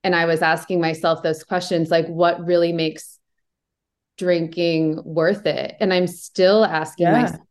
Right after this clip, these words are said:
Speaker 1: those questions. I'm, I'm waiting currently today. I'm waiting to find a good reason to drink again. And I don't know if I'll find it.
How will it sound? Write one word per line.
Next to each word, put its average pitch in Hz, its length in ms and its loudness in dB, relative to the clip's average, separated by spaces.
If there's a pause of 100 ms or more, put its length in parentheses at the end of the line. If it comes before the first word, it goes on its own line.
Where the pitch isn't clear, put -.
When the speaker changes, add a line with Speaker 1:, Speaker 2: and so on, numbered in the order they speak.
(140)
Speaker 1:
those - 280 -12
questions. 170 720 -8 (100)
I'm, 170 580 -2 (460)
I'm 185 360 0
waiting 165 880 0 (440)
currently 175 600 -4
today. 151 760 -4
I'm 180 300 0
waiting 165 720 -2 (920)
to 196 160 0
find 156 880 -2 (200)
a 175 80 2
good 156 260 0
reason 156 440 0
to 156 120 -10
drink 156 280 -4
again. 151 340 -6
And - 180 -4
I 165 100 -2
don't 175 380 0
know 160 200 -2
if 170 180 -6
I'll 165 160 -2
find 190 320 -2
it. - 240 -8